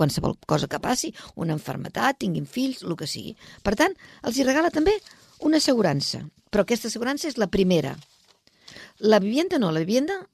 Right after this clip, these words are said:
és per ells. Si després no la volen, s'han de vendre, però no es pensin que és un palau, és un puesto petit, però que tenen de tot, vale? Aleshores, eh, aquest senyor, que és en Mas-, Ma-, Ma-, Mahesh, es diu,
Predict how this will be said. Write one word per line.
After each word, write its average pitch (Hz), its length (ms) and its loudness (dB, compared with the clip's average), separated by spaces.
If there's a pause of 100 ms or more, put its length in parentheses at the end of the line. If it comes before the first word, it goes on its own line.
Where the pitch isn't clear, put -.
és 185 80 -4
per 170 200 -2
ells. - 200 -8 (120)
Si 151 80 -4
després 196 200 -4
no 196 120 -2
la 196 100 -2
volen, 277 180 -2
s'han 202 240 -2
de 180 80 -2
vendre, 311 320 -2 (480)
però 180 160 6 (160)
no 185 160 2
es 180 80 -10
pensin 226 320 0
que 220 80 2
és 214 80 0
un 202 80 -2
palau, 147 240 -2
és 131 120 -8
un 135 120 -6 (240)
puesto - 320 -4
petit, 359 320 2 (320)
però 254 160 6 (120)
que 180 120 0
tenen 165 280 -2
de 135 120 -6
tot, - 160 -16 (120)
vale? 453 200 0 (1120)
Aleshores, 285 540 -6 (2000)
eh, 240 240 2 (680)
aquest 254 260 2
senyor, 262 260 2
que 220 100 -4
és 202 60 2
en 180 60 4
Mas-, 175 260 -2
Ma-, 170 200 0 (100)
Ma-, 160 320 2
Mahesh, 208 520 -2
es - 120 -6
diu, 160 140 -2